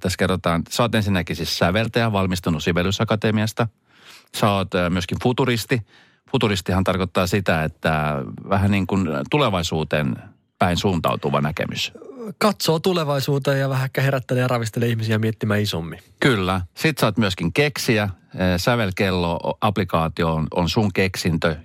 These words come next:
Speaker 1: Jo, puhutaan myöskin kohta siitä. Ja sitten sä oot myöskin urheilut, sä olet myöskin yrittäjä.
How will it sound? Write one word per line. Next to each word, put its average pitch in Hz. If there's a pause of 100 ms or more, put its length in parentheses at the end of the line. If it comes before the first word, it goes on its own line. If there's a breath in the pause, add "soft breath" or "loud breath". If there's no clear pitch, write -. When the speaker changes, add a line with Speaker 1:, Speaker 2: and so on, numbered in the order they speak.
Speaker 1:
Jo, 92 (140)
puhutaan 87
myöskin 82
kohta 82
siitä. 95 (680 loud breath)
Ja 104
sitten 117
sä 107
oot 104
myöskin 90
urheilut, 95 (180)
sä -
olet 92
myöskin 90
yrittäjä. 98